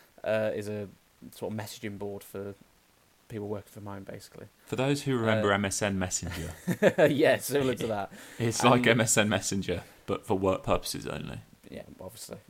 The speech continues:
Speaker 1: Um, and then I, uh, there's just a constant coat emoji that a certain Mister Derek Bish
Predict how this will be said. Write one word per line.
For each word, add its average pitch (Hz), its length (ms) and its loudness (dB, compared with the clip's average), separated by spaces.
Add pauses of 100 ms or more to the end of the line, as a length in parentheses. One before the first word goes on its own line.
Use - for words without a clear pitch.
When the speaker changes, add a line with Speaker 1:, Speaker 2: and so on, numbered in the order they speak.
Speaker 1:
Um, 107 840 0
and 110 180 -4
then 113 160 -2
I, 113 380 0
uh, 110 520 2 (180)
there's 107 180 -6
just 117 160 -6
a 120 60 -6
constant 113 480 -8
coat 123 280 2
emoji 101 380 -8
that 104 140 -4
a - 20 -8
certain 110 480 -4
Mister 107 460 -8
Derek 104 340 -4
Bish - 320 -6